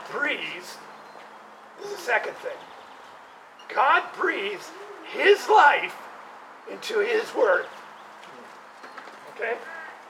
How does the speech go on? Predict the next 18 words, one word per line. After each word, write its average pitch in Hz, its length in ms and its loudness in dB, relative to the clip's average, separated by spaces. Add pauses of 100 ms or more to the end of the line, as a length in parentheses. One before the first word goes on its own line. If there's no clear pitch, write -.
(180)
All 277 220 10
scripture 190 640 2 (340)
is - 180 -12 (200)
breathed 359 440 -2 (120)
out 233 240 4
by 220 160 4
God. 170 320 0 (320)
It's - 280 -12 (100)
the 208 80 -12
scripture, - 580 -6 (120)
the 226 80 -6 (120)
text, - 520 -4
the - 280 -8
words 262 540 2 (100)
of 262 200 4 (100)
the 226 80 6 (100)
book 220 300 6 (1500)
represent 202 840 -2